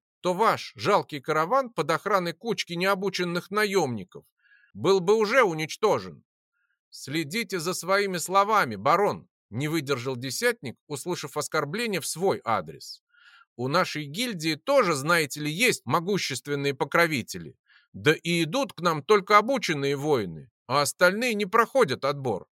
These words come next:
Сейчас вы ведете беседу с учеником школы, который находится под полной защитой короны.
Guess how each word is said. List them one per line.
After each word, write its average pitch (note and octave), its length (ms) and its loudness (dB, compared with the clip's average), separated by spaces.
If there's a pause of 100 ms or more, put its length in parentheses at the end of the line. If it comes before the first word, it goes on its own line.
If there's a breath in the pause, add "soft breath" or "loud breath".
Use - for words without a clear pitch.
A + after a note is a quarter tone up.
(500 soft breath)
Сейчас A#3 560 0
вы D#3+ 140 2
ведете E3 420 -2
беседу G3+ 480 -2
с F#3+ 120 -4
учеником G3 500 0
школы, A#3+ 480 2
который F3 400 0
находится E3 600 -4
под D3 260 -2
полной A#3 320 0
защитой F#3 540 -2
короны. B2 580 0